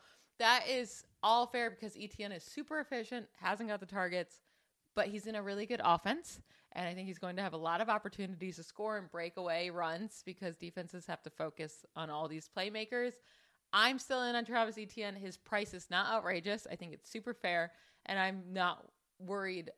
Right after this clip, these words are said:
about him. I, I, like, if you can grab him at running back twelve cost, then, like, as long as he doesn't move up super high, I'm okay with that. But we've been talking about the Jaguars now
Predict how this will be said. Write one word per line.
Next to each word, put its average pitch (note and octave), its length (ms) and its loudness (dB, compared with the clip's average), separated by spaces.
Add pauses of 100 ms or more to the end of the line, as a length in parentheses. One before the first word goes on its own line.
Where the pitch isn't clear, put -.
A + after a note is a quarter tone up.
about F3+ 360 4
him. A3+ 280 2 (520)
I, F#3 100 2
I, D#3 280 -2 (140)
like, D#3+ 160 -2 (600)
if - 180 -8
you G3 100 0
can G3 180 -6
grab D#3+ 300 2
him A#3 160 0
at F#3 280 -2
running E3+ 300 -4
back E3+ 340 -2
twelve F#3 680 0 (380)
cost, G3 760 0
then, F#3 420 2
like, G#3 160 2
as F#3 120 -6
long G#3 220 -6
as C4 60 -12
he B3+ 100 -8
doesn't A#3+ 320 -8 (580)
move A3 220 -2
up B3 300 0
super A3+ 360 -6
high, F3+ 560 0
I'm F#3 180 -4
okay F#3+ 220 -2
with F#3 120 0
that. - 180 0 (300)
But A3+ 120 4
we've C4+ 140 4
been F4+ 140 -2
talking A3+ 240 2
about G#3+ 180 2
the F3+ 80 -6
Jaguars F3 500 2
now D3+ 120 -6